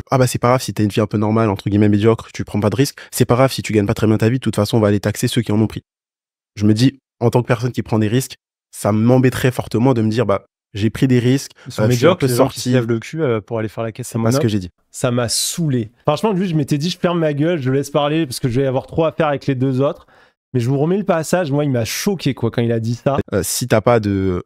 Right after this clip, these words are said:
Speaker 1: Ah bah, c'est pas grave si t'as une vie un peu normale, entre guillemets, médiocre, tu prends pas de risques,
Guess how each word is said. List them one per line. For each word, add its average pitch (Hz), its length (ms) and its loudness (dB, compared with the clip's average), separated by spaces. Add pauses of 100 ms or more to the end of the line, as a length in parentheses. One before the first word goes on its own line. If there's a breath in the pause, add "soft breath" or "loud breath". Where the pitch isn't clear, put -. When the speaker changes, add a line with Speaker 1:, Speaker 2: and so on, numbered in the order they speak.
Speaker 1:
Ah 135 80 2
bah, 127 100 4
c'est - 100 -6
pas 120 100 0
grave 127 140 2
si 104 100 -6
t'as 107 120 0
une 104 40 2
vie 107 120 0
un 104 60 2
peu 113 100 -4
normale, 110 320 2
entre 95 200 -4
guillemets, 104 200 4
médiocre, 107 440 2
tu 101 120 -8
prends - 160 -4
pas 104 100 2
de 90 60 0
risques, 139 200 0